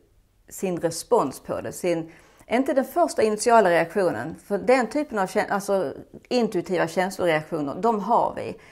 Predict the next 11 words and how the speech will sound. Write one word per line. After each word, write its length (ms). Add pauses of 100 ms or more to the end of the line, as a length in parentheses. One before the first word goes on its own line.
(140)
Det 80
är 60
inte 160
känslorna 680
man 160
ska 160
kontrollera, 760
utan 180
känslor 460
ska 200
vi 280